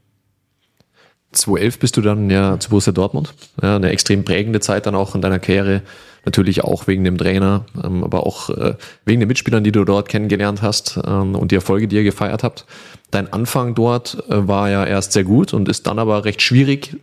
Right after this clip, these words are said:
gewesen. Und, ähm, das erinnert mich immer wieder auch an junge Spieler. Mein Gefühl ist, die heute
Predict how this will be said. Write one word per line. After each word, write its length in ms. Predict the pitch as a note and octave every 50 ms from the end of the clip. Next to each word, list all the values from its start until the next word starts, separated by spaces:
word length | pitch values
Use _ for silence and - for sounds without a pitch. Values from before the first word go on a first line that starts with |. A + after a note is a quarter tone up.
| _ _
gewesen. 680 | - - - - - C3 A#2+ A#2 B2+ C3+ C#3+ D#3 F3 F#3+ - - - - - - - - -
Und, 440 | - - G#2+ G#2+ G#2 G#2+ G#2+ G#2 G#2
ähm, 260 | - A2+ G#2+ G#2 G2+
das 140 | G2+ G#2 -
erinnert 240 | A2+ A2 A2 A2+ G#2+
mich 200 | A2+ C3 B2+ -
immer 260 | - B2 A#2 A2+ A2+
wieder 260 | A2 A2 A#2 A2+ -
auch 120 | D#2+ G#2 -
an 120 | G#2 G2
junge 280 | G2+ G2 G#2+ A#2+ A#2+ A2+
Spieler. 540 | - - - - A2+ A2+ B2 B2 A#2+ A#2+ A#2 - - - _
Mein 200 | - F#2+ G2 A2
Gefühl 320 | G#2+ G#2 - - A#2 A2+
ist, 380 | A#2 A2+ - - - - - -
die 100 | G#2 G2
heute 440 | F2+ G2+ G2+ G#2+ - G#2+ G#2+ G#2+